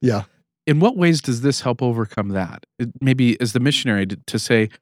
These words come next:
Speaker 2: "You know what, maybe I ought to take a step back and reorganize how I'm approaching this and see how they work, see what they can draw upon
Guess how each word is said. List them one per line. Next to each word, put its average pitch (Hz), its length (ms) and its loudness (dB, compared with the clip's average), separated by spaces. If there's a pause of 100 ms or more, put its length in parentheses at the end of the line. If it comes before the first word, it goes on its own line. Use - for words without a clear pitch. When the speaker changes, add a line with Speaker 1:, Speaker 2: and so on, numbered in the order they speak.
(240)
Speaker 2:
"You 240 60 -6
know - 80 -6
what, 302 80 -6
maybe 247 260 -2
I 214 100 2
ought 185 40 2
to 165 60 -2
take - 220 -4
a - 40 -6
step 135 280 -4
back 95 460 -2 (640)
and 117 260 2
reorganize 127 600 4
how 101 160 2
I'm 98 140 2
approaching 98 460 -2
this 90 300 -8 (320)
and 101 120 -6
see 131 180 -2
how 104 340 -2 (340)
they 92 160 0
work, 80 360 -8 (440)
see 123 60 2
what 120 160 2
they 104 240 2
can 95 280 -8 (260)
draw 95 360 0
upon 90 540 -8